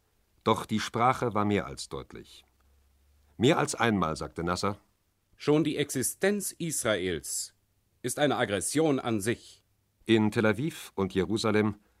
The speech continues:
Speaker 1: hat man diese Sprache und den Ernst der Drohungen jedenfalls sehr gut verstanden. Als dann auch noch ganz überraschend der jordanische König Hussein,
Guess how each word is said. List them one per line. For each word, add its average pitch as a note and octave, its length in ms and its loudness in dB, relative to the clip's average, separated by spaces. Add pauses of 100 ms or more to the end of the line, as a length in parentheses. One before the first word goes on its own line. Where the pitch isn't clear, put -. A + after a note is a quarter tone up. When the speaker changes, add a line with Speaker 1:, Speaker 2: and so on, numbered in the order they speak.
(200)
Speaker 1:
hat F#2+ 160 -6
man G2 100 0
diese F#2+ 200 0
Sprache F#2+ 520 2
und E2 220 -4
den D#2+ 100 -4
Ernst F2+ 400 -4
der F2 60 -2
Drohungen E2+ 560 -2 (340)
jedenfalls D#2+ 440 -8
sehr F#2 100 2
gut G#2 160 2
verstanden. C#2+ 560 -8 (1000)
Als B2 260 4
dann C3 160 4
auch A#2 140 -2
noch A#2+ 140 0
ganz C3+ 220 -4
überraschend G#2+ 580 -2
der E2+ 80 0
jordanische F2 520 -4
König F2+ 340 -4
Hussein, A#2 520 -4